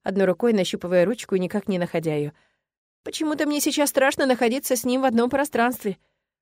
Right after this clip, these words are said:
Очень остро эти эмоции напоминают те, что были вчера, в бассейне, когда я по глупости думала, что интересно Тимирхану. Тот же страх, густо намешанный на возбуждении. О, его нарочито ровный голос, словно все силы сейчас уходят на то, чтобы сдерживать себя.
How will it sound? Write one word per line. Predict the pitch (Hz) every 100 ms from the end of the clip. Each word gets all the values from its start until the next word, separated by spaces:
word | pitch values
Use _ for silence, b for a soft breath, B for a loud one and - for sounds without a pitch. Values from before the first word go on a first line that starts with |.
| _ -
Очень | 320 339 320
остро | 330 330 294
эти | 294 294
эмоции | 320 330 262
напоминают | 247 262 262 262 254
те, | - 311
что | 269
были | 247 269
вчера, | - 330 214
в | 180
бассейне, | 269 359 254 202 185 - _ _ -
когда | 240 247
я | 233
по | 247
глупости | 269 381 320 254
думала, | 247 294 254
что | 233 226 220
интересно | - 247 233 254 269 233
Тимирхану. | 226 220 202 - 175 170 160 _ _ _ _
Тот | - 226
же |
страх, | 196 202 226 269 -
густо | 262 214 240 247 240 208
намешанный | 196 220 226 220
на | 202
возбуждении. | 196 196 190 165 160 160 - _ _ _ _ _ _ _
О, | 262 240
его | 220 220
нарочито | 226 220 220 240 220
ровный | 214 214 214
голос, | 196 240 302
словно | - 214 202 190
все | -
силы | 185 214 302
сейчас | - 208 180 202
уходят | 214 202 196
на | 196 190
то, | 339
чтобы | - 240 349
сдерживать | 285 196 156 165 160
себя. | 185 175 165